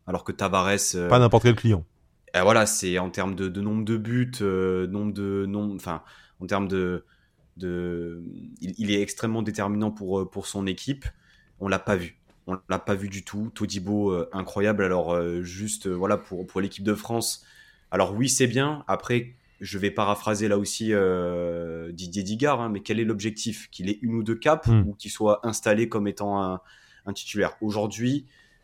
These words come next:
Speaker 1: euh, je pense qu'il mérite d'être sélectionné. Après, l'avenir nous dira si, euh, s'il peut effectivement, euh, être, euh, être un homme de base de, de Deschamps, mais, euh, je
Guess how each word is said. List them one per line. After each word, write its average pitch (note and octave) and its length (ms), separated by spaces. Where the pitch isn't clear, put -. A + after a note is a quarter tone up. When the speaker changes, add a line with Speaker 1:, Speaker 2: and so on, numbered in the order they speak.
Speaker 1:
euh, F2 220
je G2 100
pense B2+ 320
qu'il G#2 160
mérite B2+ 680
d'être F#2+ 160
sélectionné. G#2+ 720
Après, A#2+ 640
l'avenir G2+ 320
nous G2 100
dira F#2+ 260
si, G2+ 300
euh, F2 320
s'il - 280
peut G2 120
effectivement, G2 640
euh, E2+ 560
être, - 280
euh, E2 260
être F#2+ 240
un G#2+ 60
homme A2+ 160
de A#2 100
base A2+ 320
de, G2+ 300
de G2 140
Deschamps, B2 420
mais, G2 280
euh, F#2 140
je - 100